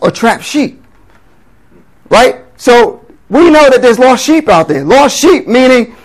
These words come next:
that there's some people who have not come into the fold yet, right? Because we know what? We learned that the Father draws them to Jesus, right? So that's the job of the shepherd to find, and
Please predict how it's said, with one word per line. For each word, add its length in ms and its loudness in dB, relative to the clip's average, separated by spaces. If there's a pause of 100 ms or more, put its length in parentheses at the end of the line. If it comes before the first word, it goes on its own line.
(160)
that 260 0
there's 220 2
some 200 0
people 260 0
who 80 4
have 120 2
not 240 0
come 160 0
into 160 -2
the 80 0
fold 360 0
yet, 280 -4 (800)
right? 220 2
Because 300 0
we 120 0
know 180 2
what? 320 0
We 120 0
learned 300 0
that 160 -2
the 80 -4
Father 400 0
draws 320 2
them 140 -2
to 60 -6
Jesus, 480 -8 (500)
right? 320 -2 (200)
So 480 0 (260)
that's 220 -2
the 80 -6
job 260 0
of 80 0
the 40 -6
shepherd 400 -2
to 60 -10
find, 440 -2
and 420 -4